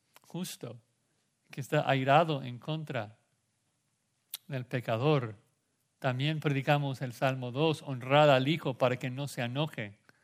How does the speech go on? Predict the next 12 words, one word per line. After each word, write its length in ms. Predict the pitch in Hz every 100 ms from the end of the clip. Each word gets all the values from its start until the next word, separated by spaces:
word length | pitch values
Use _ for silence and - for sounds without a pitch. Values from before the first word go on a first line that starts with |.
| _ _ _ _ _ _
y 80 | 139
perezcáis 720 | - 127 120 - 143 156 156
en 80 | 135
el 80 | 120
camino, 480 | 120 113 113 113 117
pues 280 | 127 120
se 80 | -
inflama 580 | 120 - 143 143 139 123
de 100 | 113
pronto 500 | - 139 139 - 117
su 200 | - 117
ira". 320 | 123 151 95